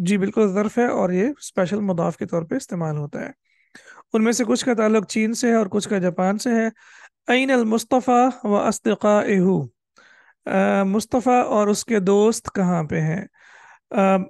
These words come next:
सदीक़ुन की जमा है अस्दिक़ाउ और ये भी ममनू मिन सर्फ़ है, अफ़एलाउ के वज़न पे है। तो यहाँ पे आप देख सकते हैं कि, अ, अयनल मुस्तफ़ा व अस्दिक़ाउहु,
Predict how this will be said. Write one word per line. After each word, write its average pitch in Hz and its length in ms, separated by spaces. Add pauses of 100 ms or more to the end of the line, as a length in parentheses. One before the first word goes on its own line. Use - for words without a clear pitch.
सदीक़ुन 262 800
की 233 120
जमा 208 300
है 240 140
अस्दिक़ाउ 208 840 (340)
और 185 160
ये 196 140
भी 214 140
ममनू 196 360
मिन 190 180
सर्फ़ 233 360
है, 247 100 (220)
अफ़एलाउ 220 640
के 262 120
वज़न 233 300
पे 220 100
है। 208 200 (380)
तो 226 80
यहाँ 208 200
पे 202 160
आप 190 160
देख 180 200
सकते 190 280
हैं 185 180
कि, 214 100
अ, 220 60 (440)
अयनल 214 440
मुस्तफ़ा 220 480 (180)
व 240 140
अस्दिक़ाउहु, 196 840